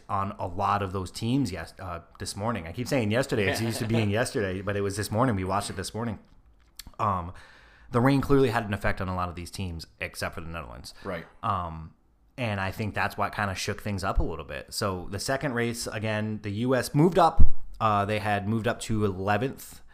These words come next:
Speaker 1: by the end of the second race. And, uh, Coldenhoff had established himself as the best rider of the day.
Speaker 2: Yes, he did.
Speaker 1: And, uh, I think that, anything else super interesting in the second race, right? That was, that was pretty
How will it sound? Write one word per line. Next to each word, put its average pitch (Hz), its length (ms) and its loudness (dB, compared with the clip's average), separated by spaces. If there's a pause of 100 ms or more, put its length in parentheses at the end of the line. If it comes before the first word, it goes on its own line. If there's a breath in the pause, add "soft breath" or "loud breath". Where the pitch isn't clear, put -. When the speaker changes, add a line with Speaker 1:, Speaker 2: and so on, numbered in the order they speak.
(260 soft breath)
Speaker 1:
by 110 120 2
the 110 120 0
end 107 120 -2
of 98 60 -4
the 98 60 -6
second 107 360 -6
race. 131 400 -6 (460 soft breath)
And, 101 380 -6
uh, 90 240 -6
Coldenhoff 110 480 -4
had 98 240 -10
established 101 540 -6
himself 95 400 -6
as 87 300 -10
the 87 120 -12
best 80 240 -10
rider 73 260 -10
of 69 100 -12
the 85 60 -14
day. 151 480 -4
Speaker 2:
Yes, 104 240 -6
he 117 80 -6
did. 101 320 -4 (140)
Speaker 1:
And, 101 240 -4
uh, 92 240 -4
I 104 80 -6
think 123 460 -6
that, - 180 -8 (180)
anything 113 560 -4
else 110 220 -8
super 127 340 -6
interesting 92 380 -8
in 90 80 -8
the 85 60 -10
second 85 300 -12
race, 82 220 -12
right? 90 200 -6
That - 80 -12
was, 87 180 -12
that 85 100 -10
was 87 120 -12
pretty 87 340 -4